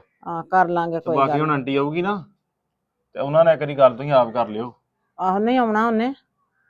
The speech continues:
Speaker 1: ਫਿਰ ਮੈਂ ਉਹਦੇ ਨਾਲ ਕਰ ਲੈਂਦੀ ਆ ਗੱਲ, ਪੁੱਛ ਲੈਂਦੀ ਆ ਉਹਨੂੰ ਵੀ ਕੀ ਕਹਿੰਦੀ ਆ, ਹਨਾ?
Speaker 2: ਹਾਂਜੀ।
Speaker 1: ਚਲੋ ਕੋਈ ਗੱਲ ਨਹੀਂ, ਕਰ ਲੈਂਦੇ ਆ
Speaker 2: ਚਲੋ,
Speaker 1: ਸਲਾਹ।
Speaker 2: ਮੈਂ ਮਾੜਾ ਜਿਹਾ ਆ ਕੇ ਗਰਾਊਂਡ ਹੋ ਗਿਆ, ਹੈਂ।
Speaker 1: ਚੱਲ ਹੋਇਆ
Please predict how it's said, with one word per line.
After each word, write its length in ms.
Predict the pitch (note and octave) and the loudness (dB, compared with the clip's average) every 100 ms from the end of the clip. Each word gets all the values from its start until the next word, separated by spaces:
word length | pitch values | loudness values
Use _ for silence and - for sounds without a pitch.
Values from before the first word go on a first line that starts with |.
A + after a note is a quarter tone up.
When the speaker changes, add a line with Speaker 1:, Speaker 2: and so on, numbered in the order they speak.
| _ _ - | _ _ -4
Speaker 1:
ਫਿਰ 140 | G3+ | -2
ਮੈਂ 140 | G3 G3 | 0 0
ਉਹਦੇ 120 | G3+ | -2
ਨਾਲ 100 | G#3 | 2
ਕਰ 180 | F#3+ E3 | 2 2
ਲੈਂਦੀ 320 | E3+ E3+ F#3 | 0 0 0
ਆ 40 | |
ਗੱਲ, 220 | F3+ E3+ | 2 2
ਪੁੱਛ 280 | D#3+ E3+ - | 2 -4 -2
ਲੈਂਦੀ 260 | D#3+ D#3+ E3+ | -2 -2 -2
ਆ 40 | |
ਉਹਨੂੰ 160 | E3 E3 | -4 -6
ਵੀ 80 | F3 | -8
ਕੀ 140 | D#3 | -8
ਕਹਿੰਦੀ 420 | D#3 C#3 C3+ D3 | -6 -8 -6 -10
ਆ, 40 | C3+ | -12
ਹਨਾ? 420 | _ _ - A#2+ | _ _ -6 -4
Speaker 2:
ਹਾਂਜੀ। 340 | A2+ A2 G#2 _ _ - | -4 -6 -12 _ _ -6
Speaker 1:
ਚਲੋ 160 | F3 F3 | -4 -2
ਕੋਈ 200 | F3 D3 | -2 -4
ਗੱਲ 200 | C3+ C3+ | -4 -8
ਨਹੀਂ, 120 | C3 | -8
ਕਰ 200 | D#3 C3+ | -8 -6
ਲੈਂਦੇ 240 | C#3 C#3+ | -8 -6
ਆ 40 | C#3+ | 0
Speaker 2:
ਚਲੋ, 140 | E3+ | 2
Speaker 1:
ਸਲਾਹ। 180 | F3 C3 - | 2 -2 -8
Speaker 2:
ਮੈਂ 260 | C#3+ C#3+ C#3+ | 0 2 2
ਮਾੜਾ 240 | C#3+ C#3+ | 2 2
ਜਿਹਾ 120 | C#3+ | 2
ਆ 100 | C3 | 2
ਕੇ 100 | B2+ | 0
ਗਰਾਊਂਡ 240 | C#3 B2+ A#2+ | -4 -6 -6
ਹੋ 140 | B2+ | -6
ਗਿਆ, 260 | A#2+ B2+ D3+ | -6 -8 -10
ਹੈਂ। 80 | - _ _ _ _ | -14 _ _ _ _
Speaker 1:
ਚੱਲ 180 | G3 F#3 | -6 -4
ਹੋਇਆ 360 | F3 F#3+ D#3 | -2 -2 -2